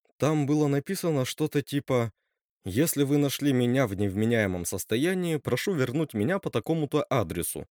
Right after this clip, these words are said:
Зовут меня так-то и так-то, спасибо вам за помощь».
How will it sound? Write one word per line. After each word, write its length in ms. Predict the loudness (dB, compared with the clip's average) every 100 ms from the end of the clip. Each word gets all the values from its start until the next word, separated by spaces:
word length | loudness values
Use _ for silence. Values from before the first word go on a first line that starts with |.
| _ _ -20 -10
Зовут 380 | 0 2 2 0
меня 260 | 2 4 4
так-то 360 | 4 2 2
и 180 | 0 0
так-то, 520 | 0 -2 0 -2 -2 -2
спасибо 500 | -4 -2 -2 0 0
вам 260 | 0 -2
за 100 | -4
помощь». 520 | -4 -6 -6 -10 -16